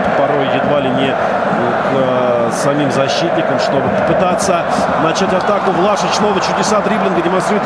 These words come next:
Великолепно он, конечно, обращается с мячом, уходит от соперников. Сейчас пропускает мяч. Отлично. Ефремов. Прострел. Ну, прямо в руки Ярослава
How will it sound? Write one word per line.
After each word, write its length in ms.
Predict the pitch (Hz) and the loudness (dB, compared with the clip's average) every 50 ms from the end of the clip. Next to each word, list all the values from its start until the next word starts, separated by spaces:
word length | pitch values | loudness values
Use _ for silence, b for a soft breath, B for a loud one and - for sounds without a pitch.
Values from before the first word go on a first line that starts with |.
| - 156 | 0 0
Великолепно 600 | 175 175 170 - 190 190 202 202 196 - 170 165 | 0 0 0 2 2 2 2 0 0 0 0 0
он, 60 | 156 143 | 0 0
конечно, 280 | - 160 151 - 156 151 | 0 0 0 0 0 0
обращается 540 | 147 147 160 156 - 185 170 165 - - | 0 0 0 0 0 0 0 0 0 -2
с 120 | - - - | -2 0 0
мячом, 380 | 170 170 185 - 185 185 175 | 0 0 0 0 0 0 0
уходит 380 | 165 - - 170 170 151 147 - | 0 0 0 0 0 0 0 0
от 100 | - - | 0 0
соперников. 680 | - 156 151 - - 180 185 180 170 170 165 - - - - B B B B B B B - | 0 0 0 0 0 0 0 2 0 0 0 0 -2 -2 -2 B B B B B B B -2
Сейчас 520 | - - - - - 185 190 185 170 - | -2 -2 -2 0 0 2 2 2 2 0
пропускает 600 | - 165 160 - 196 - - - 220 208 190 185 - | 0 0 0 0 0 0 0 2 2 2 2 2 0
мяч. 160 | 202 202 - 180 | 0 0 0 0
Отлично. 380 | 180 - 226 214 - - 196 | 0 0 0 0 0 0 0
Ефремов. 880 | 180 165 160 180 - 190 226 233 240 233 226 226 220 220 220 214 208 196 - - | 2 2 0 0 0 0 0 0 0 0 2 2 0 2 2 2 0 0 0 0
Прострел. 540 | 208 202 208 208 - 226 233 240 240 226 208 | 0 2 0 0 0 0 2 2 2 2 2
Ну, 200 | 175 160 175 165 - 165 | 0 0 0 0 0 0
прямо 240 | 165 160 151 147 | 0 0 0 0
в 100 | 135 - - 156 | 0 0 0 0
руки 280 | 156 147 - - 135 123 - - - - - - - - | 0 0 0 0 0 0 -2 -2 -2 -2 -2 -2 0 0
Ярослава 440 | 131 135 135 - - 160 147 139 | 0 0 0 0 0 0 0 0